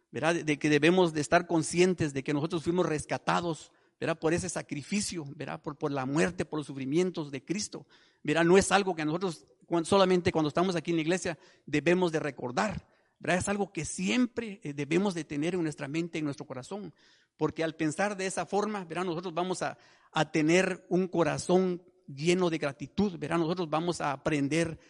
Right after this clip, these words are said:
a amarnos los unos a los otros como, como nunca lo hemos hecho. Nosotros vamos a tra-, empezar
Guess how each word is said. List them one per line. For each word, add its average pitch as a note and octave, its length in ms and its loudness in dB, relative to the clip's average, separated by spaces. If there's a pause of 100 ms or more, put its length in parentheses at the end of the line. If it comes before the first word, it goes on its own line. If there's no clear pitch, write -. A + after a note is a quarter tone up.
(160)
a D#3 160 2
amarnos D#3+ 560 -2
los D3 240 -8
unos E3+ 200 0
a D#3 40 0
los C3+ 180 -6
otros F3 360 -2 (300)
como, D3+ 260 -6
como D#3 200 0
nunca F3 280 2
lo E3 80 0
hemos E3+ 240 -2
hecho. F3 220 -6
Nosotros E3 260 -2
vamos E3+ 260 0
a E3 80 0
tra-, D3+ 260 -2
empezar F3 600 4